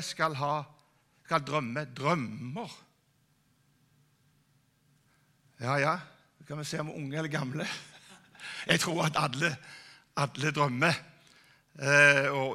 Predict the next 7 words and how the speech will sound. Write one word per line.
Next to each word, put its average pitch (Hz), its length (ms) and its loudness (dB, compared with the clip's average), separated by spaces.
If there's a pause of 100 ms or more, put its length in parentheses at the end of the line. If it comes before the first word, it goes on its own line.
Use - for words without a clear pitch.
det 147 80 0
gjør 143 160 2
du 147 100 0
også, 143 380 0
og - 1400 -16
så, 151 260 -2
så 170 200 0